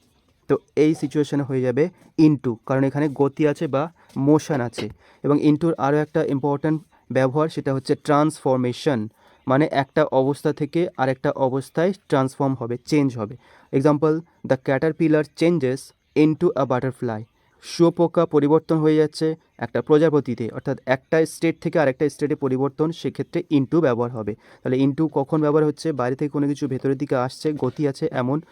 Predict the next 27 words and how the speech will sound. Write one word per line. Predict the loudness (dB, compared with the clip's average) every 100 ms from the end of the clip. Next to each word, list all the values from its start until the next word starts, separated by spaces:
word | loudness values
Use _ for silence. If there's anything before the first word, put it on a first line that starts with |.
| -18 -2
হলে | 0
into। | 2 0 -2 -2 -4 -8 _
আরেকটা | -2 0 0 0
কখন | -2 0 -2 -2
একটা | -6 0 2
অবস্থা | 2 0 -2
থেকে | -4 -4
অন্য | -2 0 -2
অবস্থায় | -2 -4 -4
রূপান্তর | -2 -2 -2 -4
হচ্ছে, | -6 -6
তখনও | -4 -4 -4 -6
হয়ে | -4
যাবে | -2 -4 -4
into। | -4 -4 -2 -2 -2 -12 -20 -4
আর | 0
in | 4 4
কখন | 4 2 0 2
ব্যবহার | 2 2
হবে? | 0 -2
যখন | -2 -4
কোনো | -2 -2
জিনিস | 0 -2
already | -2 -2 0 0
ভেতরে | -2 0 0
রয়েছে, | 0 -2 -4 -6 _ _ -20 -20 _ _
তখন | 0 2 -2 -2